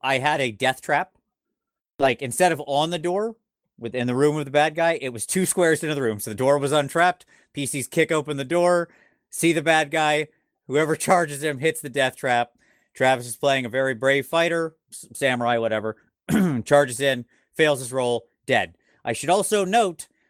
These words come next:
that this was a very narratively relevant moment,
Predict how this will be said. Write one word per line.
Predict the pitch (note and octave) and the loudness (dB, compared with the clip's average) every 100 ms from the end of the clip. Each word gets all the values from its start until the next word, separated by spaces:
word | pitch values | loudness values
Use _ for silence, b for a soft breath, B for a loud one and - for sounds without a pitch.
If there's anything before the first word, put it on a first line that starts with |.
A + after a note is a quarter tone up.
| - | -8
that | C3 A#2+ | -6 -2
this | D3+ F#3 E3 | 0 0 0
was | D#3 D3+ C#3+ C3 - _ C#3+ | 2 2 2 -4 -18 _ -2
a | C3 B2+ A#2+ B2 - - | 0 0 -2 -6 -12 -4
very | C#3 B3 C4 | 0 2 2
narratively | G3+ G3 F#3+ F3 D#3 | 2 2 0 -4 -2
relevant | C#3 B2+ A#2+ A#2 | -2 -2 -4 -4
moment, | A2+ A2 A2 | -4 -4 -6